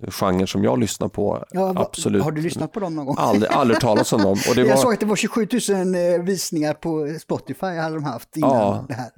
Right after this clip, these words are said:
Speaker 2: Ja.
Speaker 1: precis. Och det ska vara punk, det är liksom inte direkt nyskapande.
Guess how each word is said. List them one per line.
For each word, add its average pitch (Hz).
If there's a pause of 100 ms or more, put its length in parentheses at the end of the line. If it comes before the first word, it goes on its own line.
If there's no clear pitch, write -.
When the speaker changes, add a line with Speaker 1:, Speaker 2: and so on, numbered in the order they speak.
Speaker 2:
Ja. 131
Speaker 1:
precis. 113
Och - (140)
det 127
ska 127
vara 107 (520)
punk, 151
det 131
är 120
liksom 117
inte 117
direkt 127 (460)
nyskapande. 127